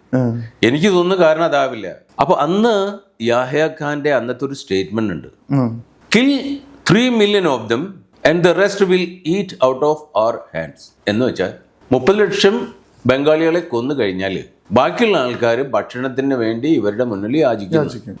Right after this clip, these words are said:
Speaker 2: ഇത് ഈ സംഭവം നടന്ന ഉടനെ ഇയാള് പറയണം.
Speaker 1: ഉം.
Speaker 2: അപ്പൊ യാഹ്യ ഖാൻ അന്ന് ചൈനയിൽ വിസിറ്റിന് പോയിരിക്കുകയാണ്.
Speaker 1: ഉം.
Speaker 2: വിസിറ്റ് കഴിഞ്ഞിട്ട് ഇയാള് ഒരാഴ്ചയൊക്കെ കഴിഞ്ഞിട്ട്, ഇല്ല, മൂന്നാമത്തെ ദിവസം, സോറി, ഇയാള് ബംഗ്ലാദേശിൽ ചെന്നു.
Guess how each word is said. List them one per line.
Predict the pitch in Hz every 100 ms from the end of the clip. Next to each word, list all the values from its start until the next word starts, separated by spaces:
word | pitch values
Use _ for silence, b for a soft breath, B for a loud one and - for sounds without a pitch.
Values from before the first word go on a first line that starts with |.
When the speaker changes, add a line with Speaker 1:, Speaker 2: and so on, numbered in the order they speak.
| -
Speaker 2:
ഇത് | 117 127 185
ഈ | 165 131 180
സംഭവം | - 120 113 117 117 131 147
നടന്ന | 120 101 104 117
ഉടനെ | 120 104 110
ഇയാള് | 113 117 104
പറയണം. | 87 85 - _ _ 143
Speaker 1:
ഉം. | 135 120 117 -
Speaker 2:
അപ്പൊ | 131
യാഹ്യ | 113 117 135 165 165
ഖാൻ | 170
അന്ന് | 170 180
ചൈനയിൽ | 139 117 127 151
വിസിറ്റിന് | 117 95 117
പോയിരിക്കുകയാണ്. | 110 85 82 - _ -
Speaker 1:
ഉം. | 139 120 120 - -
Speaker 2:
വിസിറ്റ് | 123 165 175
കഴിഞ്ഞിട്ട് | 170 127 127 113
ഇയാള് | 120 101 98
ഒരാഴ്ചയൊക്കെ | 113 95 95 85 85 - 90 92
കഴിഞ്ഞിട്ട്, | 82 73 76 -
ഇല്ല, | - _ - 104
മൂന്നാമത്തെ | 104 143 143 104
ദിവസം, | - 156
സോറി, | 78 78 - -
ഇയാള് | 107 104 110 - - _ _ -
ബംഗ്ലാദേശിൽ | 92 95 98 98 95 98
ചെന്നു. | 78 65